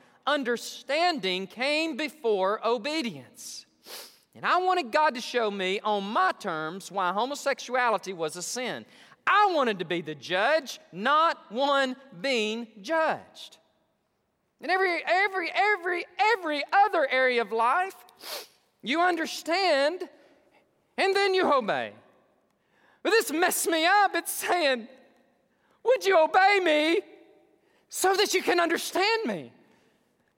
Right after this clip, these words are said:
And she said, "So it happened." She said, "I, the unthinkable happened." One day, one ordinary day,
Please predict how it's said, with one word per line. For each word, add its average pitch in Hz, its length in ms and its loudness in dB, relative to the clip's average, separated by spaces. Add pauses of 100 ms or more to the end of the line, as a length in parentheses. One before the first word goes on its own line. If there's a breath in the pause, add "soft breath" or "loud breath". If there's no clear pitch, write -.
And - 100 -10
she 311 120 -8
said, 294 280 -6
"So 381 360 -6
it 240 120 0
happened." 247 640 -2 (100)
She 220 60 -20
said, 262 220 -8
"I, 254 80 2
the 294 280 2
unthinkable 226 1300 -2 (240)
happened." 151 920 -4 (760 soft breath)
One 247 300 -4
day, 208 440 2 (2000)
one 294 320 -2
ordinary 302 580 -2
day, 160 560 -4